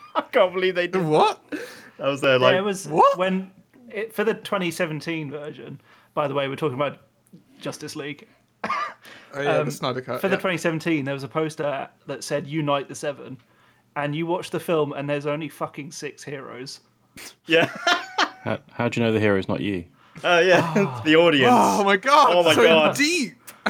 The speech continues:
Speaker 1: That's what it is. That's what it is.
Speaker 4: It's not the film of shit.
Speaker 1: <laughs> So you, so who's seen the thre-, theatrical version?
Speaker 3: Me.
Speaker 4: Yeah.
Speaker 2: No.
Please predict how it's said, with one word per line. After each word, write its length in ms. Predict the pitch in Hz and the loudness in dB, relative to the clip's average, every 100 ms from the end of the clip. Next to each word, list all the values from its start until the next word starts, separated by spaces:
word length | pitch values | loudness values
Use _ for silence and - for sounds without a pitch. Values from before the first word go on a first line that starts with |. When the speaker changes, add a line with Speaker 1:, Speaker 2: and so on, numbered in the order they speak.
| - | -4
Speaker 1:
That's 120 | 143 190 | -4 0
what 120 | 131 | 2
it 100 | 131 | 4
is. 260 | 127 120 123 | 2 0 -4
That's 240 | 269 135 | -6 -2
what 120 | 139 | -2
it 80 | 117 | 0
is. 300 | 123 120 - - | 0 -2 -6 -12
Speaker 4:
It's 120 | - - | -6 -2
not 140 | 85 | -2
the 60 | - | 0
film 200 | 80 78 | -2 -2
of 60 | |
shit. 220 | - - - _ _ _ | -4 -6 -8 _ _ _
Speaker 1:
<laughs> 100 | - - 233 - - 539 - - - - 202 - _ | -4 0 0 0 0 -2 0 0 0 -2 -6 -6 _
So 120 | - | -2
you, 280 | 151 165 180 - | 2 2 0 -6
so 320 | - 165 170 | 0 4 4
who's 240 | 165 226 214 | 4 -2 -4
seen 320 | 220 190 180 | -6 -6 -6
the 260 | 170 170 160 | -10 -10 -14
thre-, 400 | - 151 151 135 | -12 -8 -8 -10
theatrical 540 | - 147 151 - - 113 | -10 -2 -2 -2 -10 -6
version? 420 | 107 104 104 117 - _ _ _ _ _ _ _ _ _ | -4 -4 -6 -14 -16 _ _ _ _ _ _ _ _ _
Speaker 3:
Me. 540 | - 202 202 156 131 - _ _ _ _ - | -6 -2 0 -2 -6 -12 _ _ _ _ -10
Speaker 4:
Yeah. 140 | 110 101 | -4 -2
Speaker 2:
No. 600 | 135 127 110 92 90 | 0 0 -2 -4 -8